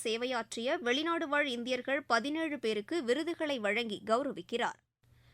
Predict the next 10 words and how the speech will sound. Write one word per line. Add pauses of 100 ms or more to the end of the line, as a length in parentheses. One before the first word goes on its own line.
(520)
குடியரசு
தினத்தையொட்டி (100)
புதுதில்லியில்
நடைபெறவுள்ள (120)
பேரணியை
பார்வையிடுவதற்காக (100)
பத்தாயிரத்திற்கும்
மேற்பட்ட
சிறப்பு
விருந்தினர்களுக்கு